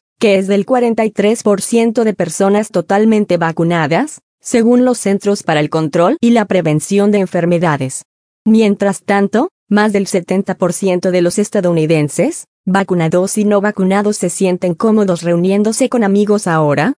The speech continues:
en comparación con poco más del cuarenta por ciento en marzo, según una encuesta de la C B S publicada el viernes.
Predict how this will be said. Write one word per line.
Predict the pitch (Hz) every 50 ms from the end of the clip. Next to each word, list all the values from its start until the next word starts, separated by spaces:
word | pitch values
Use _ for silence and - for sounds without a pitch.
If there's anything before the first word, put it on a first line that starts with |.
| _ _ -
en | 214 208 202
comparación | 165 170 156 151 156 147 151 151 - - 202 208 214 214
con | - 214 208
poco | 208 - 202 190 - 180 175
más | 175 175 190 196 190
del | 196 202 202 -
cuarenta | - 180 170 165 185 226 233 - 196 -
por | - 175 175
ciento | - - 220 220 233 214 202
en | 185 185
marzo, | 185 170 160 151 156 - - 185 247 269 _ _ _ -
según | - - 202 185 202 202 208
una | 214 208 180
encuesta | 156 156 156 - 185 185 190 - - 185
de | 170 160
la | 151 151
C | - 175 165
B | 185 190 180 -
S | 208 214 220 - 220 208
publicada | - 220 196 196 180 170 - 196 185 180 180 180
el | 180 175
viernes. | 208 220 202 185 - 151 139 131 131 - - -